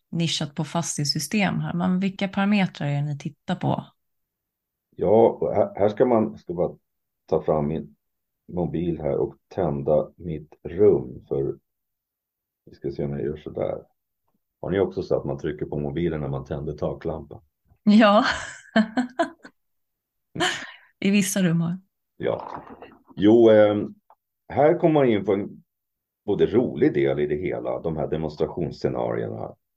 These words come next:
Speaker 2: och också en upphandlingsmässig finess. Därför att ska vi vara riktigt krassa här så har vi ett i högsta grad subjektivt moment nu. För nu ska leverantören demonstrera sitt system, system och vi ska sitta och tycka och tänka.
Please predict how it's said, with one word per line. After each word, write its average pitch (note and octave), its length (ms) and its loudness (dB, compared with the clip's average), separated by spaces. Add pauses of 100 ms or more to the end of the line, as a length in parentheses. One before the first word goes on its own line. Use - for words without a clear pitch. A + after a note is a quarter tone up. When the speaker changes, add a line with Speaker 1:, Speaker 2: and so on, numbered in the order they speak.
(100)
Speaker 2:
och F2+ 140 -2
också D#2+ 280 -2
en D2+ 300 -4 (280)
upphandlingsmässig D2 1700 -2
finess. - 600 -8 (1300)
Därför E2+ 220 2
att F2 60 2
ska - 120 2
vi F#2+ 100 6
vara G2+ 180 6
riktigt G2+ 320 2
krassa A#2 420 2
här D2 180 2
så F2 160 -2
har D2 180 -2
vi D2+ 120 -6
ett - 300 -8
i - 100 -6
högsta D#2+ 300 0
grad - 260 -4
subjektivt G#2+ 720 0
moment A#1 500 -10
nu. G1+ 280 -14 (1080)
För E2+ 60 -8
nu A#2 120 0
ska A2+ 160 4
leverantören F#2 720 2
demonstrera D2 680 -4
sitt D2 240 -10
system, F2+ 400 -6
system A2 560 -2
och E2+ 60 -4
vi D#2 60 -6
ska D2+ 180 -6
sitta D#2 240 -8
och - 120 -8
tycka - 320 -2
och A#1+ 100 -6
tänka. - 500 -8